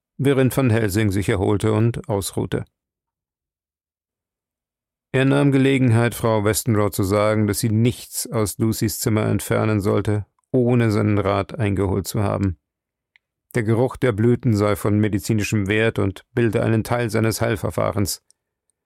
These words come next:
Dann übernahm er selbst wieder die Behandlung des Falles, indem er mir sagte, dass er diese und die nächste Nacht bei Lucy wachen wolle und mir mitteilen werde, wenn er meiner bedürfe.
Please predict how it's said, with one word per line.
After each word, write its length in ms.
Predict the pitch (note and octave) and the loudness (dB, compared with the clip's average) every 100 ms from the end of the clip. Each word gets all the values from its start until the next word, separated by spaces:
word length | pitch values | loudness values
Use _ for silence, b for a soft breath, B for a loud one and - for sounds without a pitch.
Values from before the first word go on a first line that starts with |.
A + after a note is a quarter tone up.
| _ _ _ _ - | _ _ _ _ -6
Dann 300 | G#2 G2 C3 | -2 -2 -2
übernahm 440 | D3 G#2 G2+ G#2 | -4 -2 0 2
er 100 | G#2+ | 0
selbst 440 | F#2+ G#2+ - - G#2 | 2 -2 -4 -8 -6
wieder 180 | G2+ | -4
die 80 | G2 | -2
Behandlung 420 | F#2+ F#2+ G#2 G2+ | -2 -2 0 0
des 140 | G2+ F#2+ | -2 -2
Falles, 380 | A#2+ A#2 A2 - _ _ _ _ | 0 0 0 -4 _ _ _ _
indem 300 | C3 A#2 A#2+ | 0 2 2
er 60 | A#2 | 4
mir 200 | A#2+ A2 | 2 2
sagte, 640 | G#2+ A2+ - B2+ A#2+ A2+ | 2 0 0 2 2 2
dass 200 | A2 - | 0 -2
er 80 | A2 | -4
diese 520 | - C3 D3 C3 C3+ | 0 2 2 2 2
und 180 | C3+ B2 - | 0 -2 -2
die 80 | D3 | 0
nächste 480 | C3 B2 A2+ - G#2 | 2 0 -2 -2 -2
Nacht 300 | G2+ - - | -2 -4 -4
bei 140 | A2+ | -2
Lucy 460 | G#2+ B2 C3 A#2+ G2+ | 0 0 0 -2 0
wachen 300 | G#2+ A2 F#2+ | -2 -2 0
wolle 280 | G2+ A#2+ A#2 _ _ _ _ _ - | 2 0 -2 _ _ _ _ _ -2
und 240 | A#2+ - | -2 0
mir 360 | A#2+ A#2 A#2+ A#2+ | 0 2 2 2
mitteilen 640 | A#2 - - A2 G#2 G2 | 0 -2 -4 0 0 0
werde, 360 | G2+ G#2 G2+ G2 | 0 0 0 0
wenn 120 | G2 | 0
er 100 | G2+ | 0
meiner 240 | F#2 F#2 | 0 0
bedürfe. 560 | G2 G#2+ - E2 - | -2 -4 -4 -6 -8